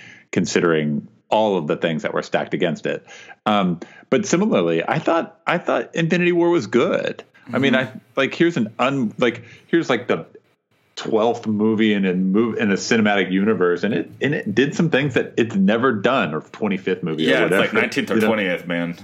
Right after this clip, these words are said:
Speaker 2: Yeah.
Speaker 1: You know, like, and it did something that the previous twenty hadn't done,
Speaker 2: Mm-hmm.
Speaker 1: and it, and it had, it had its own stuff. I mean,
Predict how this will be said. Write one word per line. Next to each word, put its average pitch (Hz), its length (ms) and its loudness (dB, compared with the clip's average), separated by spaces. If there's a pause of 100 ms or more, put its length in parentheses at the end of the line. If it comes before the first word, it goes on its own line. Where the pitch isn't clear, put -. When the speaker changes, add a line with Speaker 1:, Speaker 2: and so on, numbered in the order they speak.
(140)
Speaker 2:
Yeah. 90 240 -4
Speaker 1:
You 113 120 2
know, 113 320 0
like, 123 280 0 (240)
and 147 140 0
it 120 160 -2
did 143 200 2
something 117 340 0
that 95 200 0 (220)
the - 100 0
previous 123 520 0
twenty 110 360 2
hadn't 98 440 -2
done, 101 500 2
Speaker 2:
Mm-hmm. 92 120 -2
Speaker 1:
and 101 220 0
it, 101 380 -2
and 107 160 0
it 107 120 -4
had, 165 580 -2
it 117 100 -2
had 127 180 0
its 117 120 -2
own 123 160 0
stuff. 113 300 -4
I - 80 -6
mean, 147 240 -4